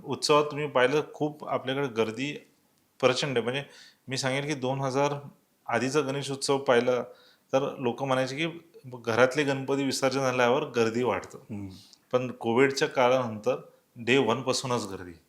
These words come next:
Speaker 1: आणि दरवर्षी ही ग-, गर्दी टू टाइम्स, थ्री टाइम्स वाढायला लागली.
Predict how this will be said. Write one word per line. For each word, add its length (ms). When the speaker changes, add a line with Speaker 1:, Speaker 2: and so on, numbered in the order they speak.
Speaker 1:
आणि 120
दरवर्षी 680
ही 200
ग-, 320
गर्दी 540
टू 120
टाइम्स, 380
थ्री 100
टाइम्स 240
वाढायला 280
लागली. 300